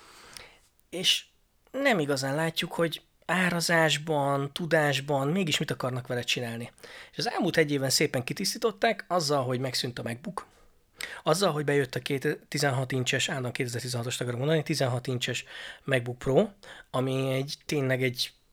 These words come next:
nagyon szerethető, de egy rendkívül drága termék, hiszen azért az erősebb verzió, amiből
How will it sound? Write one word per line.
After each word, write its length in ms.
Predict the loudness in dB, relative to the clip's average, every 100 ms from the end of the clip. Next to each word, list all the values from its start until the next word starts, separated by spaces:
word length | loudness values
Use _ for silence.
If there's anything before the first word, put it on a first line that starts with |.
| _
nagyon 320 | 2 4 6 4
szerethető, 540 | 4 2 0 -2 0
de 120 | 4
egy 220 | 4 4
rendkívül 560 | 4 4 2 0 0 0
drága 300 | 2 0 -2
termék, 360 | -2 -2 -2 -2
hiszen 260 | -2 -2
azért 400 | -2 -2 -4 -8 -14 -14 -14 -8
az 180 | -6 -4
erősebb 440 | -2 0 0 2
verzió, 320 | 2 2 2
amiből 420 | 2 2 0 0